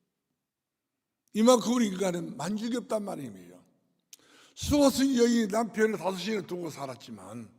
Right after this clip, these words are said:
만족이 없었어요. 부끄럽기만 한없이 부끄러워가지고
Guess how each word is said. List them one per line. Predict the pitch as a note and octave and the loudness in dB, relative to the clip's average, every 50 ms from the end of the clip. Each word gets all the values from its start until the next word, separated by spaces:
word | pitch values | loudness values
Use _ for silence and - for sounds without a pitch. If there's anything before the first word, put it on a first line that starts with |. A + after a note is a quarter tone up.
| _ _ - | _ _ -14
만족이 | F3+ A3+ C#4 D4 D#4 D4+ F4 | -12 -12 -10 -10 -8 -8 -8
없었어요. | G4 - - - - - - - _ _ _ _ _ _ _ _ _ _ _ _ _ _ _ _ _ _ _ _ _ _ _ _ _ _ _ _ _ _ _ _ _ _ _ | -10 -12 -14 -20 -20 -20 -20 -20 _ _ _ _ _ _ _ _ _ _ _ _ _ _ _ _ _ _ _ _ _ _ _ _ _ _ _ _ _ _ _ _ _ _ _
부끄럽기만 | - A#3 B3 - - F#4 E4 - - E4 D4 D4 C#4+ A#3+ | -10 -10 -6 2 4 6 6 6 4 4 4 4 4 2
한없이 | - - - D4+ E4+ F#4 D4 A3 G#3 | 0 -2 -2 0 0 2 0 0 -2
부끄러워가지고 | G#3+ A3+ - D4+ D#4+ C#4+ B3+ A#3 A3 G#3+ G3 E3+ C#3+ D#3+ D#3 C#3 D3 D3+ E3+ E3 | -6 -6 -4 -2 -2 0 2 2 0 0 -2 -4 -6 -8 -8 -6 -6 -6 -6 -8